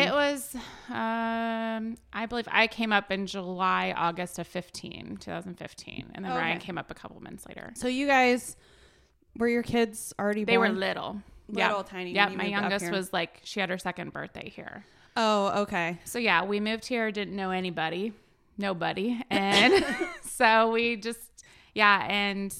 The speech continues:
Speaker 1: we focused a lot on that, and we remodeled our house, and getting the kids in school,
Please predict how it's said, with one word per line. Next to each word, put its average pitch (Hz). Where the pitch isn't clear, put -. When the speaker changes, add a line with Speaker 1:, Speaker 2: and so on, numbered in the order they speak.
Speaker 1:
we 220
focused 220
a 214
lot 202
on 190
that, 202
and 185
we 175
remodeled 175
our 165
house, 294
and 175
getting 190
the 185
kids 262
in 254
school, 240